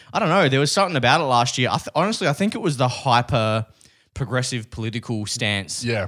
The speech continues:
Speaker 2: yeah, I think you've talked about
Speaker 1: that
Speaker 2: that
Speaker 1: they,
Speaker 2: before.
Speaker 1: that they took for eight, like, well, they still take it, but, like, it got, like, cringeworthy bad.
Speaker 2: Yep.
Speaker 1: Like, they were talking about fucking, like, an example, like, I don't think that, like, Triple J itself has said this,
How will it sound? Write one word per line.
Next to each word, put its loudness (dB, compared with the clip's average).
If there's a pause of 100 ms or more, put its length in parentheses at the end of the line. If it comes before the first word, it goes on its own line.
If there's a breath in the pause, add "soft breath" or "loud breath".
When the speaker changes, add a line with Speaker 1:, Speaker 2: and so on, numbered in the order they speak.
Speaker 2:
yeah, -2
I 0
think -6
you've -8
talked -8
about -4
Speaker 1:
that 2
Speaker 2:
that 2
Speaker 1:
they, 6
Speaker 2:
before. -4
Speaker 1:
that -2
they 2
took -4
for -6 (120)
eight, 0
like, -2
well, -4
they 0
still -4
take -2
it, -6
but, -6
like, 0 (300 loud breath)
it -4
got, 0
like, 0
cringeworthy -4
bad. -2 (260 soft breath)
Speaker 2:
Yep. -2
Speaker 1:
Like, 4
they 4
were 2
talking 0
about 0
fucking, -2 (880 loud breath)
like, 0
an -2
example, 0
like, -2
I 2
don't 0
think -2
that, -4
like, 0
Triple -2
J 2
itself 0
has 0
said -2
this, -4